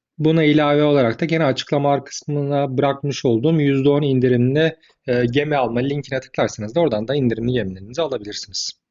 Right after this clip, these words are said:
Şimdi videoya geçelim. Şimdi arkadaşlar, scanning ne demek? Adı üstünde tarama.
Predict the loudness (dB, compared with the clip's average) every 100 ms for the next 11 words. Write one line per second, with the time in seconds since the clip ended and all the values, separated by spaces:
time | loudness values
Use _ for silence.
0 | _ _ _ -20 -20 -20 _ _ -10 -2
1 | 2 2 4 4 4 0 -2 -8 -10 _
2 | _ _ _ _ _ _ _ _ _ _
3 | _ _ _ _ _ _ _ _ _ _
4 | _ _ -6 2 4 4 2 0 0 -2
5 | -4 -6 -10 -2 2 4 2 0 0 0
6 | 0 -2 -4 -20 -20 -4 0 0 0 0
7 | 2 0 -4 -2 0 0 -2 -6